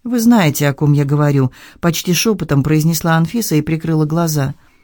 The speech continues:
Ей было неприятно видеть этого человека. Он лишь прикидывался хорошим и добрым, а сам приказал колоть ей уколы и пичкать ее горькими пилюлями,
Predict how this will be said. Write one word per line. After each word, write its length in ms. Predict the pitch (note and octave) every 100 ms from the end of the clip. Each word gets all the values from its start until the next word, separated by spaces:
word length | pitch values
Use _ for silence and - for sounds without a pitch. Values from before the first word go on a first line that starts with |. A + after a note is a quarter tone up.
| _ _
Ей 160 | D3 D#3+
было 180 | E3+ F3+
неприятно 600 | F3+ F#3 F#3 G#3+ G#3 G3+
видеть 300 | A#3+ F3 -
этого 340 | C#3+ C#3+ D3
человека. 680 | - D#3 D#3 D3+ C3+ C#3 - - _ _ _
Он 140 | D#3
лишь 180 | E3 D#3+
прикидывался 640 | F3 F#3 A3+ F3+ D#3 D3 D3
хорошим 480 | D#3 D#3+ D#3 D#3+
и 40 | D#3
добрым, 420 | D#3 C#3 C3+ C3 - - -
а 140 | D#3+
сам 240 | A3 A3
приказал 520 | G3 E3+ E3 F3 F#3+ F#3
колоть 440 | - D#3+ E3+ E3
ей 140 | E3
уколы 440 | D3 C#3 E3+ F3 D3+
и 40 |
пичкать 420 | C#3+ D#3 - D3
ее 220 | C#3+ C#3+ C3+
горькими 420 | D3 D3 C#3 C3+
пилюлями, 600 | C3+ C3 D#3+ D#3+ D3